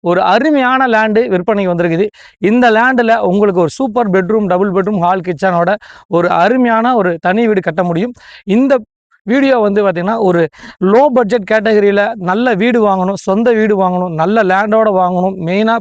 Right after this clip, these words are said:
பிரீமியமான ஏரியால ப்ராப்பர்ட்டி வாங்கணும்னு நினைக்கக்கூடியவங்களுக்கு பட்ஜெட்ல இந்த ப்ராப்பர்ட்டி எடுத்துட்டு வந்திருக்கேங்க. A to Z விலாவரியா பேச போறோம். நம்ம சேனலை சப்ஸ்கிரைப் பண்ணாத மக்கள் சப்ஸ்கிரைப் பண்ணுங்க. Full and full இந்த ஏரியா வந்து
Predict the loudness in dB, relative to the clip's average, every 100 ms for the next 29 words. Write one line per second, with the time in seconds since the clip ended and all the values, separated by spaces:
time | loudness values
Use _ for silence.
0 | -2 0 2 2 0 0 2 2 0 0
1 | -2 0 0 0 0 -2 -4 -6 -4 -4
2 | -2 -4 -4 -6 -20 -20 -12 -4 -2 0
3 | -2 0 0 0 -2 -2 0 0 0 0
4 | -2 0 -2 -2 -4 -6 -20 -14 0 2
5 | 2 2 2 2 2 2 2 0 -2 -2
6 | -2 0 0 -2 0 0 0 -2 -4 -2
7 | -2 0 -2 -2 -4 -4 -4 -4 -2 -4
8 | -6 -10 -20 _ -2 0 0 -2 0 2
9 | 2 2 2 0 -2